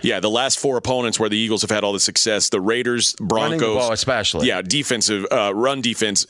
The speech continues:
Speaker 1: sixteen, twenty-three, twenty-nine, and thirty-two grades. The Saints are the number one team D V O A against the run.
Speaker 2: And Philly's been being bet, like we've told you, by this wise guys hand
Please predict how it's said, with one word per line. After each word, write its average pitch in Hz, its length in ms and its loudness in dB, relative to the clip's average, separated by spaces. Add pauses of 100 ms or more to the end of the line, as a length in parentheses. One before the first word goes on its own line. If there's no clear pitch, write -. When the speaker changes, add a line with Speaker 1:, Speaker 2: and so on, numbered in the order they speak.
Speaker 1:
sixteen, 165 540 0
twenty-three, 147 640 0
twenty-nine, 131 560 0
and 98 140 0
thirty-two 127 580 -2
grades. 101 840 -2
The 104 80 2
Saints 120 340 0
are 110 60 0
the 101 80 0
number 107 260 0
one 104 220 0
team 98 220 -2
D 98 100 0
V 95 140 0
O 92 120 0
A 87 120 2
against 82 280 -2
the 85 80 0
run. 65 280 -4 (480)
Speaker 2:
And 135 180 -2
Philly's 160 480 0
been 120 140 0
being 104 400 -2
bet, 120 260 0
like 110 180 0
we've 113 200 -2
told 131 340 0
you, 107 140 0
by 113 300 0
this 110 380 -2
wise 110 440 0
guys 98 400 0
hand 113 420 -2